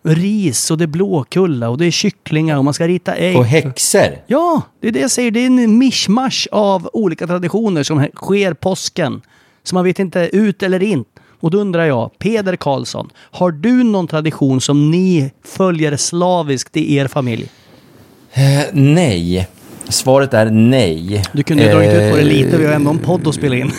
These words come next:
Speaker 1: <laughs>
Speaker 2: Ja, ja, vi, jag kan berätta om den sista, eh, traditionen vi hade. Det var när vi fortfarande hade sommarställe. Då hade vi,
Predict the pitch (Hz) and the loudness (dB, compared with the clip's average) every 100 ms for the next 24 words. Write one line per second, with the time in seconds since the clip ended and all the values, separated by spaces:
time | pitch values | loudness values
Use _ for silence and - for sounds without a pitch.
0 | 208 - - - 131 127 131 131 - - | -6 -4 -8 -2 2 4 6 4 0 -4
1 | 131 131 143 147 151 139 135 - 135 139 | -4 -2 0 2 0 -2 -4 -2 -4 0
2 | 143 151 143 139 139 135 131 147 127 135 | 0 0 0 0 2 0 2 0 0 -4
3 | - - - - - 110 - 131 127 131 | -6 -18 -14 -10 -8 -8 -2 -2 0 0
4 | 123 120 117 - 139 117 160 - 180 117 | 2 2 0 0 -2 -2 -2 0 0 2
5 | 101 98 95 92 98 - - - - - | 2 2 2 0 -2 -6 -20 -20 -20 -2
6 | 113 110 104 92 95 92 82 - 131 101 | 0 0 0 0 2 0 0 -2 0 2
7 | 85 90 135 127 87 95 104 120 90 85 | 0 0 0 0 0 0 2 0 0 0
8 | 82 | 0